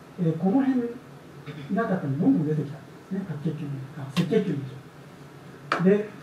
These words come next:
えー、じゃあここの子どもたちは二千十二年の末になって初めて診察に来たのかと、違う。二千十二年の春まで、この時も先生もっと二回も三回も測ってくれって言って測っても出なかった。それが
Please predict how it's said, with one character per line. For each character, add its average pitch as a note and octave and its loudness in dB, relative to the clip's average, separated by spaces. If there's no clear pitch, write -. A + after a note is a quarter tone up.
え E3+ 2
ー、 - -14
じ G#3+ 2
ゃ F#3 4
あ - -2
こ F#3+ 4
こ B3+ 2
の B3+ 4
子 B3 -2
ど A#3+ 0
も A#3+ -2
た F#3+ 2
ち D3+ -2
は F#3+ 0
二 F#3 6
千 B3 2
十 F3+ 4
二 G3 4
年 D#3+ 4
の F#3+ 4
末 F#3+ 4
に D#3+ 6
な D3+ 2
っ - -2
て C3+ -4
初 E3 2
め C4+ 6
て D#3+ 0
診 F3+ 6
察 F#3 2
に F3 6
来 - -10
た A3 -2
の E3 4
か - -2
と、 C#3 -6
違 - -6
う。 - 2
二 F#3 8
千 C#4+ 8
十 G3+ 2
二 G#3 4
年 E3+ 10
の C#3 2
春 C4+ 4
ま D#3+ 6
で、 C#3 -2
こ G#3 -2
の A#3 -2
時 G#3 -2
も F#3 4
先 F#3 6
生 G#3+ 6
も F#3 8
っ - -4
と G3+ 2
二 E3+ 2
回 B3+ 0
も F3 4
三 F3+ 0
回 G#3+ 0
も D#3+ 2
測 D4 0
っ - -2
て D4 2
く F#3+ 4
れ D#3 6
っ - 4
て D#3+ -2
言 - -6
っ - -10
て - -10
測 C#4+ 0
っ - -6
て F#3+ 0
も C#3+ 0
出 G#3+ 4
な C#4+ 6
か C#4 -4
っ - -8
た。 - -18
そ G#3+ 2
れ A3+ 6
が A3+ 2